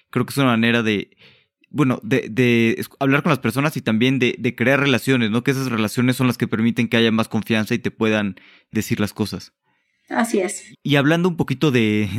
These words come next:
Speaker 1: de crecimiento tan acelerado, que me encanta el, pues, que han crecido muchísimo, ¿no? ¿Qué te hubiera gustado saber, pues, hace dos años o cuando empezaron a crecer tan aceleradamente? ¿Qué hubieras hecho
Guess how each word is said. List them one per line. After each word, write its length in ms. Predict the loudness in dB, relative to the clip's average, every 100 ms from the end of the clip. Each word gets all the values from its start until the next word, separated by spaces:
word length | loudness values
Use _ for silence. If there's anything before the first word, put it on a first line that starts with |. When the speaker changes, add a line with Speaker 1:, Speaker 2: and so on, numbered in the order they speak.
| -4
Speaker 1:
de 180 | -4 -2
crecimiento 540 | -2 2 0 2 0
tan 160 | 2 0
acelerado, 500 | -2 0 0 0 0
que 180 | -2
me 140 | -2 -2
encanta 320 | 0 0 0
el, 180 | -4 -8 _
pues, 180 | -18 -18 _ _
que 100 | -2
han 100 | 0
crecido 340 | 2 0 2 2
muchísimo, 560 | 0 0 -2 0 -2
¿no? 240 | 0 -2 -6 -18 -20 _ -4
¿Qué 120 | 0
te 100 | 2
hubiera 180 | 4 4
gustado 420 | 2 2 2 2
saber, 540 | 2 2 2 0 -4 _ _ -4
pues, 340 | -2 -2 -8 -20 _ _ _ _ _
hace 300 | -2 0 2
dos 200 | 0 0
años 280 | 0 0 0
o 120 | 0 0
cuando 180 | 0
empezaron 380 | 0 0 0 2
a 80 | 0
crecer 300 | 0 0 0
tan 160 | 0 -2
aceleradamente? 760 | -2 0 2 2 0 -2 -4
¿Qué 160 | 0 2
hubieras 360 | 2 2 0
hecho 540 | -2 0 2 2 -2